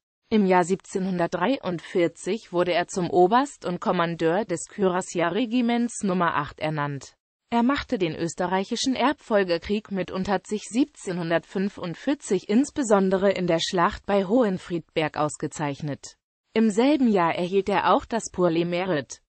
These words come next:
Im Jahr siebzehnhunderteinundfünfzig erhielt er ein eigenes Kürassier-Regiment. Zu Beginn des Siebenjährigen Krieges war er Generalleutnant. Die Beurteilung durch Friedrich der Zweite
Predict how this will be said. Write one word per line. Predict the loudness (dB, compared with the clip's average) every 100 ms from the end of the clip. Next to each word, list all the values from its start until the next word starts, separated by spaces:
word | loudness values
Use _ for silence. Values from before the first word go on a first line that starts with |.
| _ _
Im | -2 0
Jahr | 4 4 2
siebzehnhunderteinundfünfzig | -2 -6 -4 -2 0 0 0 -2 -2 -4 -4 -4 -4 -4 -6 -4
erhielt | -4 0 0 2
er | 0
ein | 0 -2
eigenes | -2 -2 -2 -6 -8
Kürassier-Regiment. | -4 0 0 -2 -2 -2 0 -2 0 0 0 -4 -10 -20 _ _ _ -12
Zu | -6
Beginn | -2 0 2 2
des | 0
Siebenjährigen | 0 2 4 2 0 -2 -4 -6
Krieges | -2 -2 0 0 -2 0
war | 2 2
er | 0
Generalleutnant. | 0 0 2 2 2 0 -2 -4 -4 -6 -12 -20 _ _ -2
Die | 0
Beurteilung | 2 0 0 0 -2 0 0 0
durch | -2 -2
Friedrich | -2 -2 -2 -4 0
der | 0 -2
Zweite | -2 -6 -6 -6 -6